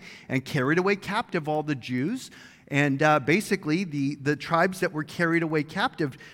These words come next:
never really came back from that captivity, at least not as an organized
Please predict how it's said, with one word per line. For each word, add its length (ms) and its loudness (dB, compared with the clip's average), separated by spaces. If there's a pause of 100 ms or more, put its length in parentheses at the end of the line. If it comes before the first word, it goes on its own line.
(120)
never 420 4
really 720 0 (160)
came 380 0
back 500 0
from 280 -2
that 200 0
captivity, 720 0
at 100 -6
least 280 -2
not 440 0
as 160 2
an 200 -2
organized 800 0